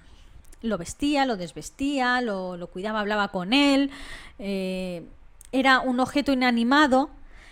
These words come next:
pero realmente hasta ese punto él quería mantener los impulsos que verdaderamente tenía un poco a la baja y este maniquí parecía que es-, los manten-, se los hacía mantener así a la baja, ¿no?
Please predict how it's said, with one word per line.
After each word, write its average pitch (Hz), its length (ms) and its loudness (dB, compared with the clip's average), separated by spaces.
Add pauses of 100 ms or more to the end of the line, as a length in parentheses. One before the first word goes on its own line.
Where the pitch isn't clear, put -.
(440)
pero 311 300 8
realmente 294 1000 2 (340)
hasta 247 300 2
ese 226 220 2
punto 262 720 0 (160)
él 277 200 4
quería 269 240 2
mantener 262 460 2
los 214 240 2
impulsos 220 680 0
que 190 260 -4
verdaderamente 220 800 -2
tenía 277 540 -2 (760)
un 277 220 2
poco 302 320 8
a 285 80 10
la 269 140 8
baja 285 560 4 (120)
y 294 180 2
este 294 240 0
maniquí 277 320 0
parecía 254 580 2
que 262 180 0
es-, - 180 -4
los 247 280 2
manten-, 202 460 -2
se 214 360 0
los 202 220 0
hacía 240 300 0
mantener 233 640 0
así 233 400 -4
a 220 100 -2
la 180 100 -2
baja, 165 280 -6
¿no? 226 140 -8